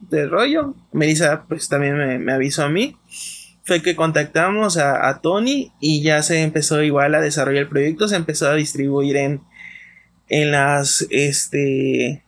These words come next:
en las plataformas. Estos dos proyectos, eh, se encuentran en lo que es Spotify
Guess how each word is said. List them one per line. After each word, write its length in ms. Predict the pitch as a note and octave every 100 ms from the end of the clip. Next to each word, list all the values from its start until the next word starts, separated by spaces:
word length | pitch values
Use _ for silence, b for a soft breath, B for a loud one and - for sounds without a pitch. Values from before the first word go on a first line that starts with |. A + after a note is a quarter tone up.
| D3 - _ _ _ _ _ _ _ _ _ _ -
en 120 | D#3+
las 140 | E3+ D#3+
plataformas. 880 | F3+ F3+ F3+ A3+ A#3+ G#3+ G3 D3+ - -
Estos 380 | G3+ A3 B3
dos 160 | A3 A3
proyectos, 720 | G#3+ A3 G3+ - G#3 G3 - _
eh, 520 | E3 E3+ E3 D#3+ D#3+ b b b b b _ -
se 160 | -
encuentran 840 | G3 F#3+ G3 G3 G#3 G#3 A3 G#3 -
en 400 | F3+ F#3 G3 F#3+
lo 160 | F3+
que 360 | F3 E3 D#3+ E3
es 140 | E3
Spotify 760 | F3 - - A3 C#4+ D#4 E4 F#4+